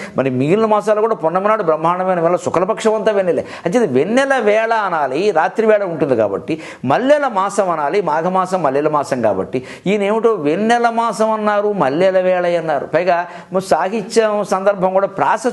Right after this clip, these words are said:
చూసినా మల్లెల మాసం, వెన్నెల వేళ, వే, వే, మా, మా, అది కూడా కలుస్తుంది. సహ-, క-, సహజంగా కవులు అలా రైమింగ్ కోసం చూస్తారు.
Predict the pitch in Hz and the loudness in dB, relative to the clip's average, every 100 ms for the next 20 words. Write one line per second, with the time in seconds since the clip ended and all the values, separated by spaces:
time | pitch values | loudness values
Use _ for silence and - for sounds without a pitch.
0 | 240 180 180 131 - - - - 151 185 | 0 0 0 -2 -4 -14 -20 -6 0 2
1 | 196 202 233 254 156 127 123 123 123 139 | 2 4 0 0 0 0 0 -4 -4 0
2 | 160 165 165 208 190 127 117 107 135 208 | 0 4 2 2 0 0 0 -2 2 2
3 | 233 151 151 180 - 135 160 156 131 156 | 2 0 0 0 -4 0 0 2 0 2
4 | 190 254 269 247 233 214 190 151 160 170 | 0 2 2 2 -2 0 -2 0 0 0
5 | - 170 - - - 170 208 220 214 165 | -2 -2 -6 -6 -2 -2 -2 0 0 2
6 | 190 185 175 156 170 147 151 226 269 254 | 2 2 2 0 0 0 -2 0 2 2
7 | 202 208 170 185 - - | 0 -4 0 -2 0 -6